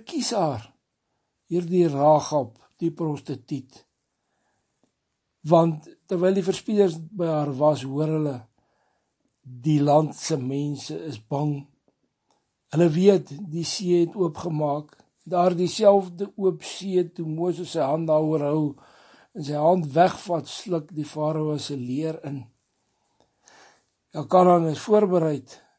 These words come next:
vir hierdie volk wat op hulle drempel staan. En Rahab staan gereed om in die geloof te handel. Daarom kom Jakobus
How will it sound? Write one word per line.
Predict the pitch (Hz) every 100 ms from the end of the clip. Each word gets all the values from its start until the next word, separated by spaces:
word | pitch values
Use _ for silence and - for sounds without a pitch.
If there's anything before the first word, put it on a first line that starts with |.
| _ _ _ _
vir | 165
hierdie | 151 151 165 147 117 110 _ _ _ _ _ -
volk | - - 175 123 - - 285 220 143
wat | 151 160
op | 147 -
hulle | 143 143 139 131 131
drempel | 127 139 147 147 143
staan. | - - 139 131 120 _ _ _ _ _ _ _ _ _ _ _ _ _
En | 131 123 110
Rahab | 143 160 147 151 -
staan | 160 139 131
gereed | 139 131 143 143 139 _ _ _ _
om | - 147
in | 139
die | 143
geloof | 143 127 139 120
te | - 123
handel. | 131 135 123 110 _ _ _ _ _ _ _ _ _ _ _ _ -
Daarom | 151 156 196 185
kom | 165 190 185
Jakobus | 165 156 196 185 165 -